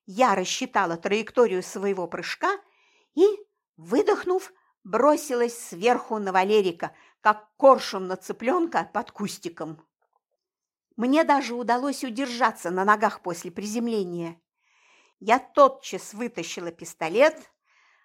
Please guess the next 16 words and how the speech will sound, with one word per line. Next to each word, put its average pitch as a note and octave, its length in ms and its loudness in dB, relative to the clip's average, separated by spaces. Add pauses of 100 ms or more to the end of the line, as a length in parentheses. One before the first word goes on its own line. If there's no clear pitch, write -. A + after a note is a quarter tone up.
обхватила A3+ 600 0
за G3+ 180 2
шею G3+ 400 -4
обалдевшего F#3+ 880 -2
Валерика, D#4 680 -2 (580)
развернула B3+ 680 0
его B3+ 240 0
лицом D4 460 -2
к B3 80 -8
джипу C4+ 520 -2
так, G4 440 -2 (260)
чтобы B3+ 360 -4
он B3 180 0
корпусом D4+ 600 -2
закрывал B3 500 2
меня, F3 340 -10